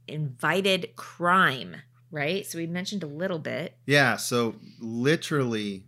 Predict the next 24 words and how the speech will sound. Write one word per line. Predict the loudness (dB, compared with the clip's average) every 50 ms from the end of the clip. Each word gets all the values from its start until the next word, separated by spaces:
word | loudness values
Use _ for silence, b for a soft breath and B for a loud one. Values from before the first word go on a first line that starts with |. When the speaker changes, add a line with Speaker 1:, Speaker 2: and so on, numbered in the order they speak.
| _ _
Speaker 2:
politicians | -2 0 0 0 -2 -2 -2 -2 -2 -2 -4 -4 -4 -4 -6 -8 -12 _ -12
are | -10 -8 -6 -6 -6 -6 -8 -10 -12 _ -12
allowing | -10 -10 -10 -10 -10 -8 -6 -4 -2 -2 -2 -2 -2 -2 -4
crime. | -6 -8 -6 -4 -4 -4 -4 -6 -8 -10 b b b b b
And | b -2
whenever | 0 2 2 2 2
you | 0 0 2 2
allow | 0 -2 -2 -2 -2 -2 -4
crime, | -4 -4 -6 -6 -4 -4
let's | -4 -4
just | -6 -6 -6 -6
use | -6 -6 -8 -8 _ _ _ _ -12
a | -10 -8
simple | -6 -6 -4 -2 0 0 -2 -2 -2 -6 -8
thing, | -6 -6 -8 -6 -6 -6
even | -6 -6 -6 -6 -6
before | -6 -8 -14 -14 -12 -8 -6 -6 -4
all | -4 -6 -8
this | -8 -10 -12
crazy | -10 -6 -6 -6 -6 -8
stuff | -10 -10 -10 -10 -10 -10
happening, | -12 -14 -12 -14 -14 -14 -14 -18 B B B B B B B B -4
but | -2 0 0 -2 -4 -10 _ _ _ _ -8
graffiti. | -8 -8 -8 -6 -8 -8 -8 -8 -10 -16 _